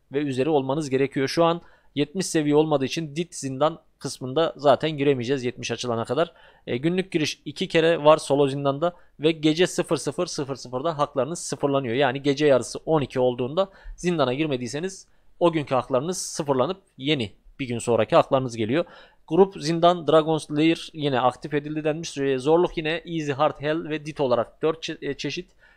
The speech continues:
Bunda ilk giriş Easy altmış üç seviye istiyor. Sonrasında Hard altmış beş, Hell altmış sekiz ve Dit yetmiş seviye istiyor arkadaşlar. Dolayısıyla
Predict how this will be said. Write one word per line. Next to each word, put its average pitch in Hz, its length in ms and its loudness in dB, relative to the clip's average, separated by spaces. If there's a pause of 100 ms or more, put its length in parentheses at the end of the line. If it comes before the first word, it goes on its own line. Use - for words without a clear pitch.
(160)
Bunda 185 440 4
ilk 190 340 -8
giriş 127 360 -4
Easy 170 360 -2
altmış 156 320 0
üç 156 100 -8
seviye 117 320 -2
istiyor. 156 420 0 (280)
Sonrasında 156 520 4
Hard 160 200 6
altmış 160 360 2
beş, 175 280 -4
Hell 175 320 2
altmış 143 300 -2
sekiz 156 340 -6
ve 151 180 -4
Dit 190 180 -6
yetmiş 135 340 -4
seviye 117 280 -4
istiyor 117 240 -2
arkadaşlar. 120 460 -2
Dolayısıyla 165 580 4